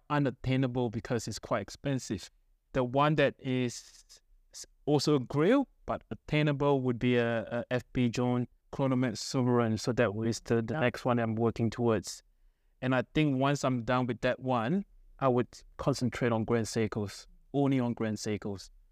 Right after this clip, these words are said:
Speaker 2: I've absolutely enjoyed what you bought here today. And if I was to choose one as the favourite,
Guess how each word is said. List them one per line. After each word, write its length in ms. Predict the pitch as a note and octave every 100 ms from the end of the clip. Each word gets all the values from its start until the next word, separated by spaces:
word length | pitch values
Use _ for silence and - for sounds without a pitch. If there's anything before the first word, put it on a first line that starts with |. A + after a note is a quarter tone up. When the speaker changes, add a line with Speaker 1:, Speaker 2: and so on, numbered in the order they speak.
| - -
Speaker 2:
I've 120 | F#3
absolutely 600 | A3 A3 A3 G#3+ F#3+ F#3
enjoyed 480 | F3+ E3 F3+ F3 F3
what 160 | F3+ E3+
you 120 | E3+
bought 320 | D#3+ E3+ E3 -
here 260 | - F3+ E3+
today. 480 | F#3 F3 F3+ A#3+ - _ _
And 100 | F#3+
if 100 | G3
I 120 | B3
was 160 | B3 -
to 120 | G#3+
choose 420 | - - G3+ G3+ F#3
one 220 | F3+ F3
as 260 | D#3+ E3+ F3 - _ _ _ _ _
the 100 | F3
favourite, 540 | F3+ G3 G3 G#3+ D4+